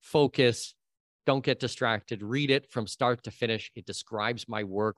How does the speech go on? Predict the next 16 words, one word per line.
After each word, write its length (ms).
what 180
I 120
do, 320
the 200
things 200
that 140
I 100
help 260
with. 160
At 160
the 80
bottom 440
is 120
an 60
application 800
form. 420